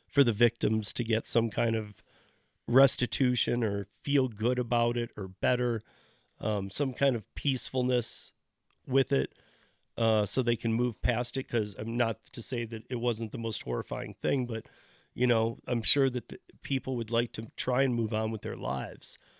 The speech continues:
So if that's the closure they need, um, and if this would help, okay. I'm gonna be interested, interested to see because I, again, I go back to, will this one judge that did this,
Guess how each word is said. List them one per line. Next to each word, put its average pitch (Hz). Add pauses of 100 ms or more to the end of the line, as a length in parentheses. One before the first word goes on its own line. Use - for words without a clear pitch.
(300)
So 127
if 123
that's 131
the 131
closure 123
they 104
need, 110 (580)
um, 110 (140)
and 123
if 113
this -
would 104
help, 127 (120)
okay. 117 (460)
I'm 170
gonna 175
be 143
interested, 147 (200)
interested 143
to 120
see 143
because 120
I, 131 (180)
again, 135
I 117
go 123
back 120
to, 117
will 127
this 131
one 127 (500)
judge 143
that 113
did 143
this, 117